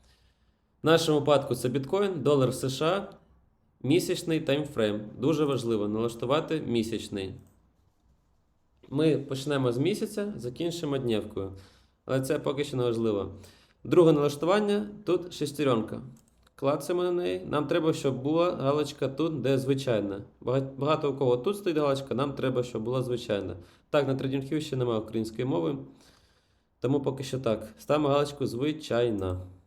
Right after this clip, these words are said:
І так, з налаштуваннями ми закінчили по графіку. Тепер у нас є декілька правил. Перше правило побудування трендових — це те, що у нас є два види тренду.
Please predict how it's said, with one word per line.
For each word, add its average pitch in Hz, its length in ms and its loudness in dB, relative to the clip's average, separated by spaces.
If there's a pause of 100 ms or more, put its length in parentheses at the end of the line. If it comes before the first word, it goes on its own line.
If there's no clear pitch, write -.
(840)
І 156 80 -2
так, 131 320 0
з - 20 -8
налаштуваннями 165 760 0
ми 143 400 0
закінчили 117 760 0
по 110 120 -2
графіку. 101 480 -2 (920)
Тепер 180 540 2 (120)
у - 100 -6
нас 165 360 0
є 170 460 0 (160)
декілька 143 560 0
правил. 104 520 2 (380)
Перше 151 340 4
правило 143 540 2
побудування 131 540 0
трендових — 170 640 -2
це - 160 -6
те, 165 220 2
що 165 220 -2
у - 20 2
нас 151 320 0
є 147 380 0 (200)
два 147 420 2
види 135 320 0
тренду. 110 520 0